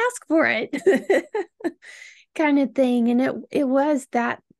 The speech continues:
you know, my frustration was coming out of me making assumptions, not thinking about the person on the other end of it. Maybe it's the first time she's been on a podcast.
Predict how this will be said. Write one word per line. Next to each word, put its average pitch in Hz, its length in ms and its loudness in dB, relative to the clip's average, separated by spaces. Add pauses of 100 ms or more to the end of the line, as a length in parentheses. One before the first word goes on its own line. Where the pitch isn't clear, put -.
(140)
you 262 140 -2
know, 220 180 0
my 220 260 -2
frustration 240 680 -2
was 220 160 -4
coming 226 280 -4
out 220 200 -4
of 208 160 -4
me 226 480 -2 (480)
making 240 440 0
assumptions, 214 720 -2
not 226 300 -4
thinking 277 420 -2
about 196 440 -4 (500)
the 269 100 0
person 277 320 -2
on 240 100 0
the 220 120 -2
other 208 200 -2
end 339 240 2
of 240 120 0
it. 220 340 -4 (340)
Maybe 294 300 2
it's 349 140 -2
the 320 80 -8
first 311 260 -4
time 294 220 -2
she's 269 240 -4
been 311 220 0
on 214 120 -2
a 196 60 -6
podcast. - 720 -14